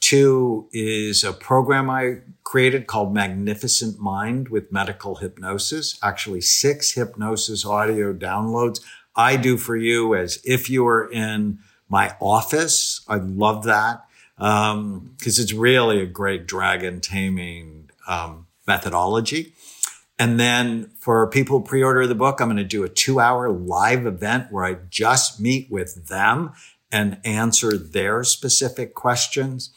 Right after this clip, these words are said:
And my favorite bonus is a bottle of my favorite supplement from Brain M D, which is the company I created to help people have better brains and better minds.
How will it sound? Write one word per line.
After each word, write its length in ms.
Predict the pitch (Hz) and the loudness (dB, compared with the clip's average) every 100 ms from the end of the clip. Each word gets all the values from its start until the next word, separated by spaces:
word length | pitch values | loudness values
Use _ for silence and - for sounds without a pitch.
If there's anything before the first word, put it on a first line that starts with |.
| - - - - | -20 -14 -8 0
And 140 | 131 127 | 2 4
my 180 | 120 | 4
favorite 800 | 110 - 160 185 175 120 104 92 - | 0 2 6 6 6 2 0 -2 0
bonus 640 | 113 110 76 - - - _ _ - | 2 2 -2 -6 -8 -10 _ _ -2
is 500 | 113 110 101 - - | 0 0 -2 -4 -4
a 80 | 101 | -6
bottle 800 | 87 - 123 127 123 - - - - _ _ - | -2 4 6 6 4 -4 -16 -20 -20 _ _ 2
of 960 | 101 101 98 98 95 95 90 82 - - | 4 6 4 2 0 -2 -6 -12 -18 -6
my 340 | 107 110 127 131 | 2 4 4 2
favorite 720 | - 135 131 123 120 110 - | 2 4 6 4 2 2 4
supplement 580 | 120 - 104 90 82 | 2 0 -4 -6 -8
from 300 | - 98 92 | -8 -4 -4
Brain 280 | 90 101 101 | 0 2 2
M 220 | 95 90 | 0 -4
D, 360 | 87 92 78 80 | -4 -4 -4 -8
which 220 | 92 98 | -6 -6
is 240 | 95 90 - | -6 -8 -8
the 100 | 92 | -4
company 460 | - 120 113 98 | 0 2 2 0
I 160 | 95 95 | 0 -2
created 760 | - 104 101 101 104 92 87 - | -6 -6 -2 0 0 0 -4 -8
to 80 | 92 | -6
help 280 | - 95 | -6 -6
people 260 | 101 95 95 | -8 -8 -6
have 160 | 95 80 | -6 -4
better 240 | 92 104 | -2 -2
brains 520 | 95 95 92 95 92 | -2 -4 -4 -4 -4
and 160 | 85 78 | -6 -2
better 240 | 98 107 | 0 2
minds. 500 | 104 90 87 87 87 | 2 -2 -6 -10 -14